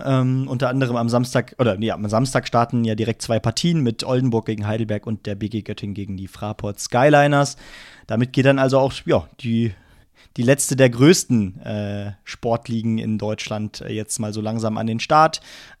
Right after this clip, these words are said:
Ähm, und dann läuft auch alles, dann ist der Betrieb wirklich überall wieder hochgefahren. Ähm, also auch hier geht's jetzt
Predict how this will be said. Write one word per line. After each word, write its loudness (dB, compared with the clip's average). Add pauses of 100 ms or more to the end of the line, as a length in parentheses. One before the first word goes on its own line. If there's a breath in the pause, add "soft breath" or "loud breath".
Ähm, 0
und -4
dann -2
läuft 2
auch -2
alles, 0
dann -2
ist -4
der 0
Betrieb -4
wirklich -4
überall -2
wieder -2
hochgefahren. -4 (420 loud breath)
Ähm, -8 (140)
also -8
auch -10
hier -4
geht's -10
jetzt -12